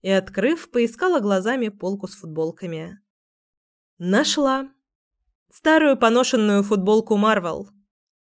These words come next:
Окей, еще бы шорты. Хотя смысл, если футболка сойдет за платье? Скинула с себя топик и юбку и нацепила новый наряд, который оказался чуть короче, чем мне хотелось бы.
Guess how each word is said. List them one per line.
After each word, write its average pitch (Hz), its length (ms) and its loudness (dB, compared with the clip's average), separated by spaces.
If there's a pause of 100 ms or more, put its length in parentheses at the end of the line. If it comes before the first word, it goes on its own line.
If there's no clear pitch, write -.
(220)
Окей, 202 840 0 (180)
еще 262 400 2
бы 247 120 4
шорты. 196 680 -2 (840)
Хотя 247 280 -2
смысл, 254 440 -4
если 156 280 -6
футболка 190 480 -8
сойдет 170 340 -6
за 180 120 -6
платье? 180 580 -10 (1300)
Скинула 254 460 0
с 190 140 -10
себя 180 240 -2
топик 285 480 -4
и 190 40 0
юбку 254 480 -2
и 247 100 2
нацепила 330 540 0
новый 262 300 0
наряд, 196 460 0
который 196 380 0
оказался 196 560 -2
чуть 294 760 -6
короче, 190 640 -4
чем 185 260 -6
мне 175 200 -4
хотелось 170 520 -6
бы. 175 320 -10